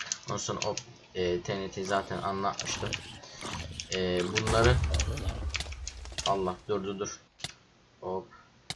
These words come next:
Tamam. E, <clears throat> düşen şeyler, e, bilmiyorum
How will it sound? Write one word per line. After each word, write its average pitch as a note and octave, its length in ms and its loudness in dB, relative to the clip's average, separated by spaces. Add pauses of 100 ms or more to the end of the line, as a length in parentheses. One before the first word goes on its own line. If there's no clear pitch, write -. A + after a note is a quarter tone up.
(1200)
Tamam. F2+ 240 4 (880)
E, F2+ 580 2 (300)
<clears throat> D#3 320 8
düşen C3 340 8
şeyler, C3 480 4 (200)
e, F#2 200 -4 (180)
bilmiyorum G#2 440 2